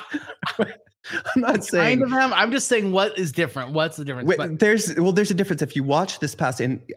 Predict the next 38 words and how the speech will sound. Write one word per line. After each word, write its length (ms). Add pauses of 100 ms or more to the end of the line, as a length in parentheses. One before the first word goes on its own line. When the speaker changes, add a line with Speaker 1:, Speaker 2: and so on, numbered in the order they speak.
Speaker 1:
I, 120
again, 360
I 100
don't, 220 (160)
I 240
don't 180
wanna 120
get 100
in 60
trouble 240
next 280
week. 160
I'm 60
trying 200
to 40
be 100
really 320
good 200
right 140
now. 240 (340)
'Cause, 140
you 60
know, 120
Speaker 2:
But 80
you're 100
Speaker 1:
if, 60
if 40
Speaker 2:
complimenting 460
someone. 200
You're 120
about 160
to 60
compliment 460
someone. 220
You 80
said 140
it. 180
Yeah. 180